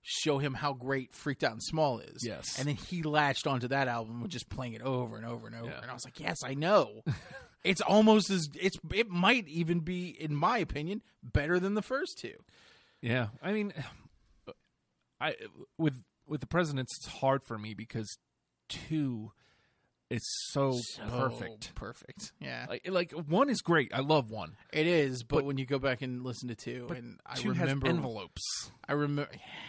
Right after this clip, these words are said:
Speaker 1: it sure does, and that's what we love.
Speaker 2: <laughs> Yeah, it's,
Speaker 1: It's what we love.
Speaker 2: it's
Speaker 1: I mean,
Speaker 2: perfect intro, perfect outro. It's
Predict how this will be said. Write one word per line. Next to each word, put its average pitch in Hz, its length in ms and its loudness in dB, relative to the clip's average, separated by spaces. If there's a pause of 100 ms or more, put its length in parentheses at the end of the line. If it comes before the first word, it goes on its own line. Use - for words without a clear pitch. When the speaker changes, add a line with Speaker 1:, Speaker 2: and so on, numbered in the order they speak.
(140)
Speaker 1:
it - 60 -16
sure 120 200 -12
does, 120 400 -10
and 131 100 -2
that's 131 160 -6
what 135 100 -4
we 131 80 -4
love. 127 420 -4
Speaker 2:
<laughs> 156 40 -6
Yeah, 120 220 0 (320)
it's, - 400 -6
Speaker 1:
It's - 180 -12 (100)
what 143 340 -2
we 151 100 2
love. 123 420 -4
Speaker 2:
it's 131 160 -2
Speaker 1:
I 135 80 -2
mean, 127 240 -12
Speaker 2:
perfect - 400 -4
intro, 160 320 -2
perfect 147 400 -6
outro. 110 480 -2
It's - 220 -10